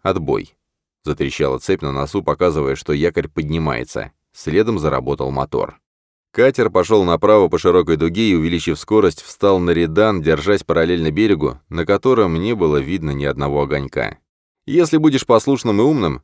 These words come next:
будешь жить", пообещал Хип, разглядывая выложенное на штурманский столик содержимое карманов пленника. "Я всё сделаю, только не убивайте", попросил Вася, пристально вглядываясь вперёд.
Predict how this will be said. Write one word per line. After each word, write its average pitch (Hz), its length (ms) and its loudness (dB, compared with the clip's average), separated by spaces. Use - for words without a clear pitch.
будешь 107 340 2
жить", 101 380 0
пообещал 76 440 0
Хип, - 280 -8
разглядывая 76 720 0
выложенное 78 500 -2
на 73 140 -4
штурманский 80 640 -4
столик 87 400 -2
содержимое 76 580 -2
карманов 76 400 -4
пленника. 62 580 -8
"Я 82 160 4
всё 95 240 2
сделаю, 87 360 4
только 90 240 0
не 92 80 2
убивайте", 92 840 4
попросил 73 420 -4
Вася, 76 320 -4
пристально 82 540 -4
вглядываясь 67 600 -4
вперёд. 65 520 -6